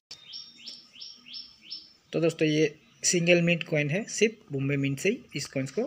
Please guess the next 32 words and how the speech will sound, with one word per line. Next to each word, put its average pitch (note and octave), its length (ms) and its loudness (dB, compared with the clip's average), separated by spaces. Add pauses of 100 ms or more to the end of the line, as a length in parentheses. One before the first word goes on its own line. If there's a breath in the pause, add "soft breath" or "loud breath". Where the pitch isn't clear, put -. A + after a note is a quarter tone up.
(160)
डाला A2 240 -8
गया F#2 220 -12
है। - 120 -18 (720 soft breath)
तो G#3 80 2
दोस्तों, G3+ 400 4
इस E3+ 240 -2
coins F#3 220 -2
का F#3 140 2
metal E3+ 300 2
की F3 100 4
बात D#3 220 2
करें D#3+ 140 0
तो E3 120 -2
ये D#3 160 4
दोस्तों D3 400 0
nickel C#3 320 0
brass C#3 300 0
metal C#3 280 2
है, F3 80 -6 (200)
white C#3 260 2
है D3+ 60 4
six C#3+ 200 -2
gram, D3+ 200 -2
size C3+ 300 -2
है C#3 60 2
ट्वेंटी C#3+ 400 -2 (220)
थ्री F3 160 6
एम D#3+ 140 4
mm, D#3+ 100 -4
shape B2+ 280 0
है G3+ 100 -2
circular। - 460 -8